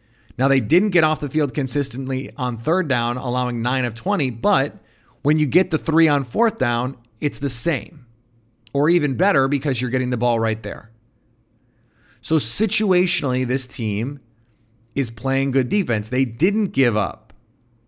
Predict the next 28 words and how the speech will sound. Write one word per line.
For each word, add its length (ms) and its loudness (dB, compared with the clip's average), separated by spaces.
a 80 -4
forty-plus 720 0
yard 300 -2
play 240 -2
in 80 -4
this 160 -8
game. 320 -14
They 160 2
didn't 420 2
really 320 6
give 300 2
up 420 0
the 80 2
big 260 0
play 340 2
in 80 0
this 180 -4
game. 340 -8
You 100 -2
had 240 -2
the, 180 2
the 180 -4
deep 260 -2
shot 320 -2
to 140 -2
Allen 220 -2
Robinson, 680 -2
and 640 0